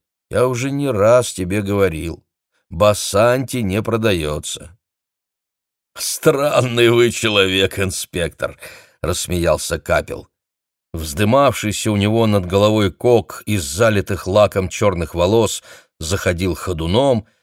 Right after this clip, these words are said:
и вдетые в уши пиратские серьги подпрыгнули вверх-вниз. Рукава у спецовки Капела были отрезаны так,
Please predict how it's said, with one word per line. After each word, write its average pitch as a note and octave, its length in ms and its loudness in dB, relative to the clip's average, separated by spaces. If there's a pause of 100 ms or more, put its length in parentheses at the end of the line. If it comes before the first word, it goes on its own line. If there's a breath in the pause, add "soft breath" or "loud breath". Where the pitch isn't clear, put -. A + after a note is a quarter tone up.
(240)
и G2 100 2
вдетые B2 540 2
в G2 180 0
уши C3+ 300 -2
пиратские G2+ 680 0
серьги A2 640 -4 (280)
подпрыгнули C3 800 0
вверх-вниз. D#2+ 1000 -4 (400)
Рукава F2 480 0
у F2 60 0
спецовки F2+ 680 -4
Капела F2 480 -2
были F2 220 -2
отрезаны F2 640 -2
так, A2 300 -2